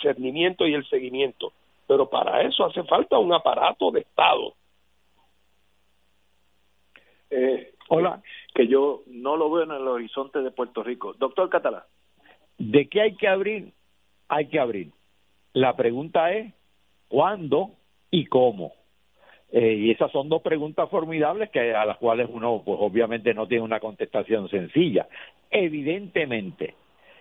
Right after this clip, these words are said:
Speaker 3: eh, porque si no se abre, eh, tendríamos una epidemia peor, que es el hambre. El, el, el, el, se cae la economía, desde la agricultura hasta la, hasta la mesa.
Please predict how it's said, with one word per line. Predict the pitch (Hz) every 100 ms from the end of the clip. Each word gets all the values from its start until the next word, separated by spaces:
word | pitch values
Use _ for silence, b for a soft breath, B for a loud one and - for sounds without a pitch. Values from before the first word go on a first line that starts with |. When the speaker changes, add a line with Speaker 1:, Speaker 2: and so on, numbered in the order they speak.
| b -
Speaker 3:
eh, | 113 110 104 101 98 98 92 -
porque | 113 -
si | 117
no | 123
se | 156
abre, | 139 170 208 185 - -
eh, | 143 117 117 110 107 113 117
tendríamos | 139 123 143 160
una | 170 160
epidemia | - 139 139 139 131
peor, | 120 156 170
que | 123
es |
el | 120
hambre. | 117 190 139 78 _ _ _ _ _ _ -
El, | 113 110
el, | 113 123 110 107
el, | 113 104 95 92 90
el, | 98 85 - _ _ _ _ _ _ _ - -
se | 135
cae | 117 127 156
la | 156
economía, | 131 120 147 202 95 - _ _ _ _ _
desde | 131 120
la | 127
agricultura | 117 113 123 104 147 190 262 233 - - 143
hasta | - - 117
la, | 107 104 127
hasta | 104 - 113
la | 110
mesa. | 117 135 - -